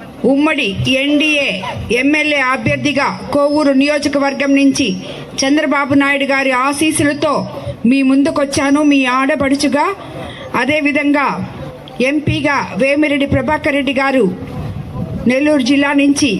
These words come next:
పోటీ చేస్తున్నారు. మమ్మల్ని ఇద్దరిని మీ అపూర్వమైన ఓటును సైకిల్ గుర్తు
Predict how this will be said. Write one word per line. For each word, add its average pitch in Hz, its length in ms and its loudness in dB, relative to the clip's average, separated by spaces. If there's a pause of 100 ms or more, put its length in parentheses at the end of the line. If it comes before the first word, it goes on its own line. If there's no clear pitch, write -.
(140)
పోటీ 269 320 0
చేస్తున్నారు. 262 560 2 (480)
మమ్మల్ని 269 380 2
ఇద్దరిని 311 420 2 (760)
మీ 262 100 6 (160)
అపూర్వమైన 302 720 2 (1400)
ఓటును 285 340 2 (320)
సైకిల్ 302 400 0 (120)
గుర్తు 294 240 0